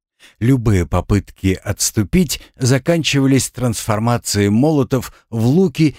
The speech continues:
и продолжением обстрела. Мобы не желали следовать за танками.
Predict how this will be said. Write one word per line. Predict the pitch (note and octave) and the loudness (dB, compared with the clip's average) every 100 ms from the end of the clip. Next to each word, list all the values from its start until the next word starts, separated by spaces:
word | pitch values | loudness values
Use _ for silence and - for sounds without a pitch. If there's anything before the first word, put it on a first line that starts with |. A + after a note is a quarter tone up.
| _ | _
и | - D3+ | -4 -2
продолжением | C#3+ C3 B2 F#2+ A#2 B2+ A#2+ A2 - | 0 0 0 0 -2 0 2 0 -2
обстрела. | A2 - - F2 C2 B1+ _ _ _ _ _ _ - | -6 -6 -6 -6 -6 -12 _ _ _ _ _ _ -10
Мобы | D2+ F#2+ C#3+ C#3+ D3+ | -2 0 0 2 0
не | C3+ D3 | 2 0
желали | B2+ B2 G2 G2+ C#3+ D3 | 0 0 -2 -2 -2 -4
следовать | - A2+ G#2+ G2+ A2 G#2+ | -4 -2 0 0 -2 -2
за | C#3 | -4
танками. | C3+ C3+ D#2+ - D2 - | -4 -4 -6 -12 -18 -20